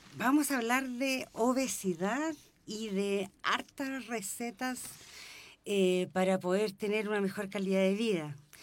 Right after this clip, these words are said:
Según la Organización Mundial de la Salud, la obes-, la obesidad es una epidemia.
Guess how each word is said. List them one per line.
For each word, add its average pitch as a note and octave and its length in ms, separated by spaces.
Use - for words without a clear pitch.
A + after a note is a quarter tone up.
Según A3+ 340
la A#3+ 60
Organización A3+ 540
Mundial A3 360
de A3+ 80
la A3 120
Salud, G3+ 340
la A3+ 100
obes-, G3 460
la F#3 220
obesidad F#3 680
es G3 180
una A3 140
epidemia. F3 1000